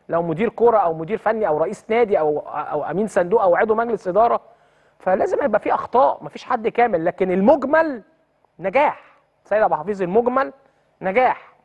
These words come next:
فبحييه على مشواره الرائع مع النادي الأهلي، وهي دي سنة الحياة. آه، أنا بقول لكم من وجهة نظري، إدارة الأهلي ما تاخدش قرار زي ده إلا لما يكون المدير الفني طلب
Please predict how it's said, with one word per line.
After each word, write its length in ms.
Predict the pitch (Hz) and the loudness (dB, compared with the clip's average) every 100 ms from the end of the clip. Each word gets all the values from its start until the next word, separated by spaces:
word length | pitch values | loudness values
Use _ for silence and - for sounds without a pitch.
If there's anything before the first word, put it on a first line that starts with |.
| _ _ _ | _ _ _
فبحييه 560 | 160 160 - 185 269 269 | -4 -2 0 -2 2 2
على 360 | 220 262 254 - | 4 4 2 0
مشواره 420 | 175 - 226 269 | -14 -4 2 4
الرائع 400 | 226 220 240 165 | 4 4 2 0
مع 160 | 147 156 | -6 -6
النادي 220 | 170 202 | -4 -2
الأهلي، 400 | 190 214 214 240 _ _ _ _ _ - | 0 0 -2 -8 _ _ _ _ _ -6
وهي 240 | 160 233 | 0 2
دي 100 | 220 | 0
سنة 320 | 208 226 226 208 | 0 0 0 -4
الحياة. 500 | - 165 196 240 - _ _ - | -2 2 4 4 0 _ _ -10
آه، 340 | 185 185 180 - _ - | -4 -4 -4 -8 _ -2
أنا 120 | 233 | 0
بقول 220 | 214 190 220 | 2 2 0
لكم 200 | 226 196 | 0 -4
من 140 | 185 | -2
وجهة 360 | 185 226 214 190 | 0 0 0 -2
نظري، 420 | 208 220 226 233 - _ _ _ _ - | 0 0 0 -2 -10 _ _ _ _ -8
إدارة 220 | 160 226 226 | -2 -2 -2
الأهلي 320 | 208 233 220 | -6 -6 -4
ما 60 | 196 | -6
تاخدش 300 | 180 240 - | -4 -6 -6
قرار 240 | 190 208 220 | 0 0 0
زي 160 | 202 | 0
ده 100 | 208 | 0
إلا 500 | 214 254 269 277 269 - - | 2 2 2 2 0 -2 -10
لما 220 | 175 180 | -8 -6
يكون 240 | 180 240 240 | -6 -4 -4
المدير 320 | 208 190 233 | -2 -4 -4
الفني 400 | 208 233 247 233 | -2 -2 -2 -2
طلب 300 | 226 220 | 2 4